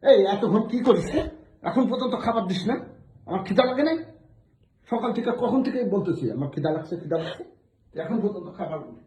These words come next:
কি করিস তুই সারাদিন বসে বসে? হ্যাঁ? আর সব সময় সীমা, সীমার কথাবার্তা, সীমার কথাবার্তা, সীমার পিছনে লাগে থাকে।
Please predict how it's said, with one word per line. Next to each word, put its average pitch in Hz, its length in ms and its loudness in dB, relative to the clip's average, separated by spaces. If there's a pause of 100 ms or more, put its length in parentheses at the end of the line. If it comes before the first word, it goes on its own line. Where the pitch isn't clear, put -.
(140)
কি 196 100 -10
করিস 160 360 -8
তুই - 200 -16 (160)
সারাদিন 127 360 -10 (360)
বসে 123 180 -8
বসে? 156 220 -12 (640)
হ্যাঁ? 170 140 -8 (1300)
আর - 80 -8
সব - 340 -6
সময় 220 280 -6
সীমা, 208 480 -6 (140)
সীমার 180 240 -4
কথাবার্তা, 147 480 -10
সীমার 135 360 -6
কথাবার্তা, - 480 -14 (580)
সীমার 165 340 -2
পিছনে 135 280 -4
লাগে 104 220 -6
থাকে। - 260 -18